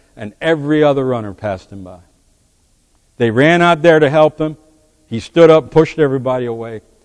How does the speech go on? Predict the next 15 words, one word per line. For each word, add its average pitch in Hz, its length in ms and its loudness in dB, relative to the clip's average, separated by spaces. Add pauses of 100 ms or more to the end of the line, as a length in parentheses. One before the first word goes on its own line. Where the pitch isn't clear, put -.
(140)
and 98 120 -16
he, 98 220 -14
he 101 160 -14
finished. 85 500 -16 (1000)
He 113 120 -10
ran 107 400 -12
to 120 80 -20
the 95 100 -20
finish 87 320 -20
line, 82 100 -20 (1160)
and 92 100 -20
he 90 60 -20
finished 101 440 -18
the 95 80 -20
race. 85 420 -20